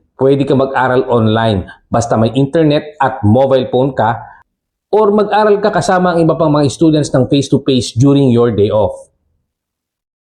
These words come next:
Pwede ka magkaroon ng international license galing sa American Caregiver Association or A C A or international license sa American Medical Certification Association or amca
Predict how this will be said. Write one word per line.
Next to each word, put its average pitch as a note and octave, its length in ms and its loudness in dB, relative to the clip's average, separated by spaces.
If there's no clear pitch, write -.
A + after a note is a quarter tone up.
Pwede D3 240 0
ka C#3 80 0
magkaroon C3+ 480 2
ng B2 160 -2
international A#2+ 560 0
license B2+ 640 0
galing A#2+ 240 0
sa G#2 240 -2
American A#2 480 0
Caregiver A#2 480 0
Association D3 720 0
or G#2 320 -4
A C#3 160 0
C - 80 -8
A D#3+ 120 2
or G3 160 2
international F3+ 640 2
license C#3 800 0
sa D3+ 240 -2
American C#3+ 720 0
Medical C3 400 0
Certification A#2 880 -2
Association B2+ 880 0
or C3 320 0
amca F#2+ 560 -4